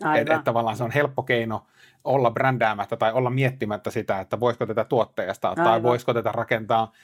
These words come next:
Speaker 2: niinku voisiko tästä rakentaa oikeasti bisneksen tai
Speaker 1: Aivan.
Speaker 2: liiketoiminnan. Et helposti ajatella, että se on tätä mun sydänverellä
Speaker 1: <laughs>
Speaker 2: tuotettua, joka, jonka niinku täytyy tuntua sekä sydämessä että lompakossa.
Speaker 1: Aivan.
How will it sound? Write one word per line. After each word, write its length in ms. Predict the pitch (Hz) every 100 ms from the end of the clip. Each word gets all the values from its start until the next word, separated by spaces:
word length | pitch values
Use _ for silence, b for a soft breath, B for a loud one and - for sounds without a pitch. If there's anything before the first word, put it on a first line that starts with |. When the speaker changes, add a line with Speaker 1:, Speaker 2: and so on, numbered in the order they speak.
| b
Speaker 2:
niinku 180 | - 113
voisiko 240 | 123 127 131
tästä 220 | 131 -
rakentaa 340 | 131 131 131
oikeasti 600 | 156 160 127 104 - 101 - _
bisneksen 500 | 110 95 104 - 113
tai 100 | 107
Speaker 1:
Aivan. 120 | 110
Speaker 2:
liiketoiminnan. 640 | 120 107 117 120 107 107 104
Et 80 | -
helposti 340 | 139 127 -
ajatella, 280 | 113 113 107
että 80 | -
se 60 |
on 80 | 117
tätä 180 | 113 120
mun 100 | 123
sydänverellä 760 | 131 135 117 113 110 110 107 110 - 233
Speaker 1:
<laughs> 260 | 240 247 -
Speaker 2:
tuotettua, 640 | 127 127 127 - 127 117
joka, 300 | 117 120 117
jonka 280 | 117 117 113
niinku 180 | 113
täytyy 340 | 123 135 127 120
tuntua 640 | 123 120 117 113 113 117
sekä 280 | 117 131 131
sydämessä 560 | - 131 117 113 - 120
että 220 | 117 123
lompakossa. 640 | 117 113 95 90 - 165
Speaker 1:
Aivan. 280 | 160 151 156